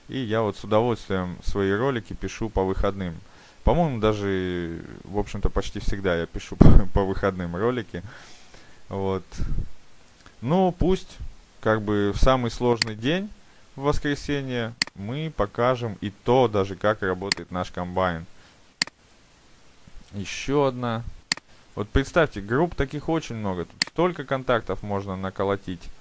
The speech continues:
э, что мама не горюй. А я показываю всего лишь кусочек работы.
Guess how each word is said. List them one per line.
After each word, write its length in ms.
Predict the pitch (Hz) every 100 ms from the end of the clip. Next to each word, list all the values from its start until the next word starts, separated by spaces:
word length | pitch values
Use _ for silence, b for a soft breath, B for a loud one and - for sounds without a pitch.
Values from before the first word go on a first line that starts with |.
| B B B B B - -
э, 320 | - 92 92
что 200 | 98 104
мама 260 | 107 131 127
не 120 | 120
горюй. 440 | 113 110 107 92 95 - - - - -
А 140 | 98
я 180 | 123 175
показываю 840 | 127 110 135 123 104 98 95 90 - - -
всего 280 | - 107
лишь 160 | 127 98
кусочек 600 | - 104 - 110 - 101
работы. 520 | 95 95 95 92 82